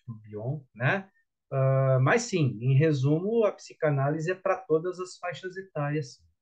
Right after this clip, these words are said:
Contanto que, claro que menores de idade, o psicanalista ele vai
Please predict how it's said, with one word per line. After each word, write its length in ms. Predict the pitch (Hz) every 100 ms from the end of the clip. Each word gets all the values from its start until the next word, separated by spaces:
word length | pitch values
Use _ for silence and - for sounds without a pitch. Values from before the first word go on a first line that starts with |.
| _ _ _ _ _ _ _
Contanto 460 | - 147 151 147 -
que, 260 | - 147 131 - - _
claro 280 | 156 156 160
que 260 | 160 180 165
menores 540 | 160 156 156 156 139
de 100 | 139
idade, 600 | 151 139 151 160 214 214 _ _ _ -
o 180 | 139 131
psicanalista 760 | - 131 151 151 147 147 147
ele 140 | 165 165
vai 240 | 160 151